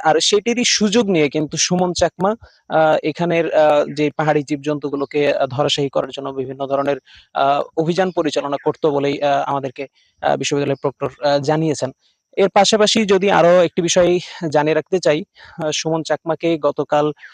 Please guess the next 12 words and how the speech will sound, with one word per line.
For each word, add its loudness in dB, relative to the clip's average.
আহ, 2
রাতেই, 2
আহ, 2
হাটহাজারী 0
থানার -4
পুলিশের, -2
আহ, -2
যারা 0
রয়েছেন -2
দায়িত্বশীল, -4
তাদের, 4
আহ, 4